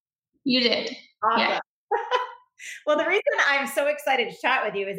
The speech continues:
Speaker 2: A, I love getting to know the members better, and I really don't know a whole lot about you, except for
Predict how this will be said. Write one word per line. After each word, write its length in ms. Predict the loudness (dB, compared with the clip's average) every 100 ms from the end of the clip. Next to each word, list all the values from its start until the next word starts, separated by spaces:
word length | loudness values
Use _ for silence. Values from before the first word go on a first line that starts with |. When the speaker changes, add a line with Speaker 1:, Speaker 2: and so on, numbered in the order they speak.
| 0
Speaker 2:
A, 280 | 0 2 0
I 120 | -2
love 240 | -2 -4 -2
getting 260 | -2 -2
to 120 | -8 -8
know 120 | -8
the 60 |
members 300 | -4 -4 -4 -4
better, 180 | -2 0
and 100 | -2
I 40 |
really 320 | -4 -4 -4
don't 260 | -4 -6 -2
know 180 | -2 -2
a 120 | -4
whole 300 | -4 -4 0
lot 220 | 0 0
about 340 | 0 -2 -2
you, 280 | -4 -4 -4 -4
except 640 | -6 -2 -2 2 2 0 -4 -20 _ _ _ _ -2
for 440 | 0 2 4 2